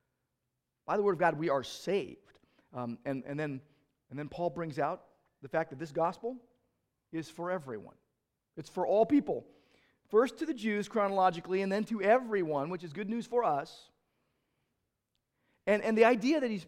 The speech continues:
bringing out here is that no one is outside the gospel's scope.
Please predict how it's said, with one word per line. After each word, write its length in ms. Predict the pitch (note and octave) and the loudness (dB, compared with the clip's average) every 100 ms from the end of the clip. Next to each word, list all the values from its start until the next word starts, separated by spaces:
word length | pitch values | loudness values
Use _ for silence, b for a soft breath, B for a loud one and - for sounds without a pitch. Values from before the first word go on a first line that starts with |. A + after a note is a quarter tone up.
| - | -16
bringing 300 | E3 A3 A3 | -2 0 2
out 200 | A3+ C#4 | 2 2
here 160 | A3 G3 | 4 4
is 80 | F#3+ | 4
that 140 | G3 | 0
no 160 | G3 A3+ | 2 2
one 120 | C#4 | 4
is 100 | G#3 | 4
outside 380 | G3+ F#3+ G3+ G3+ | 4 4 0 2
the 60 | |
gospel's 500 | G3 F#3+ F#3+ - A3 | 2 2 2 -6 -10
scope. 540 | - - D#4 A#3+ - | -10 -2 0 0 -4